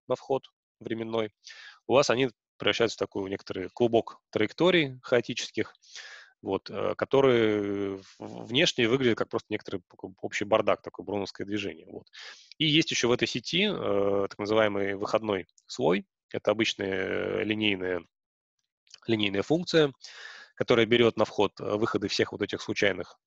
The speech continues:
э, случайно блуждающих нейронов и перемножает на набор,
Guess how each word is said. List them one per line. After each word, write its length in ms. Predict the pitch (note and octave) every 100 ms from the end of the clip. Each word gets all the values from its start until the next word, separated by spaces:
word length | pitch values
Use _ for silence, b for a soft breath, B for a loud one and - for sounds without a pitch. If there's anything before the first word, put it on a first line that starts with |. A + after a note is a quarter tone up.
| _ G2
э, 260 | F#2 F#2 F#2
случайно 380 | G#2+ G#2+ G2
блуждающих 540 | G2 G2+ G#2 F#2 - -
нейронов 540 | A2+ F#3 G#3+ E3 - B B B B B B _
и 100 | E3+
перемножает 600 | - A#2+ A#2+ A#2 C#3+ B2
на 180 | A2 A2+
набор, 420 | G#2+ G#2+ A#2 A#2+